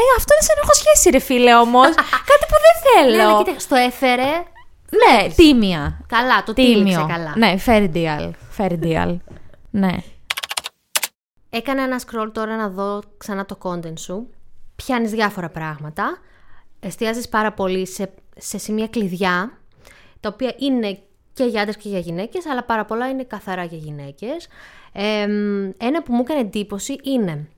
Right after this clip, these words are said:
Speaker 2: σε ένα post σου με, για τις αμβλώσεις, το οποίο ουσιαστικά ήταν εντελώς πληροφοριακό, δεν ήταν ότι είπες.
Speaker 1: Α, ναι, είπα το καθεστώς τε-, στην Ελλάδα.
Speaker 2: Ναι.
Speaker 1: Τι προβλέπετε.
Speaker 2: Ναι, ε,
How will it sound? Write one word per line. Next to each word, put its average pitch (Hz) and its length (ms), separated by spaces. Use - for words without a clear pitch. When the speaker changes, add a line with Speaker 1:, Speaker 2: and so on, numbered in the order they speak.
Speaker 2:
σε - 120
ένα 269 180
post 269 120
σου 269 140
με, 254 120
για 214 160
τις - 100
αμβλώσεις, 190 720
το 208 100
οποίο 254 120
ουσιαστικά 285 600
ήταν 302 240
εντελώς 254 460
πληροφοριακό, 170 640
δεν 185 180
ήταν 220 180
ότι 180 180
είπες. 160 360
Speaker 1:
Α, 294 40
ναι, 269 100
είπα 302 140
το 381 100
καθεστώς 240 520
τε-, 294 220
στην 269 200
Ελλάδα. 190 360
Speaker 2:
Ναι. 160 220
Speaker 1:
Τι 294 80
προβλέπετε. 220 600
Speaker 2:
Ναι, 170 240
ε, 196 640